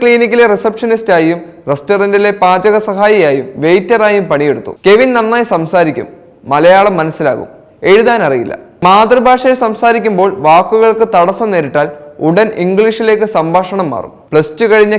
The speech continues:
കെവിൻ വെറുതെ ഇരുന്നില്ല, ഫുൾ ടൈം ജോലിയിൽ പ്രവേശിച്ചു. ചെറിയ ഇടവേളയ്ക്ക് ശേഷം ഇരുപതാം വയസ്സിൽ പഠനം വീണ്ടും തുടരാൻ തീരുമാനിച്ചു. നമ്മുടെ നാട്ടിലെ പോലെ ഒന്നാം ക്ലാസ്സിൽ തുടങ്ങിയാൽ പോസ്റ്റ് ഗ്രാജുവേഷനോ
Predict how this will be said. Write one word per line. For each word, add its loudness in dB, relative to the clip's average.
കെവിൻ 0
വെറുതെ 4
ഇരുന്നില്ല, -4
ഫുൾ 4
ടൈം 4
ജോലിയിൽ 4
പ്രവേശിച്ചു. -4
ചെറിയ 4
ഇടവേളയ്ക്ക് 2
ശേഷം 0
ഇരുപതാം 2
വയസ്സിൽ 0
പഠനം 2
വീണ്ടും 4
തുടരാൻ 0
തീരുമാനിച്ചു. -6
നമ്മുടെ 2
നാട്ടിലെ 2
പോലെ 2
ഒന്നാം 0
ക്ലാസ്സിൽ 0
തുടങ്ങിയാൽ 0
പോസ്റ്റ് 2
ഗ്രാജുവേഷനോ 2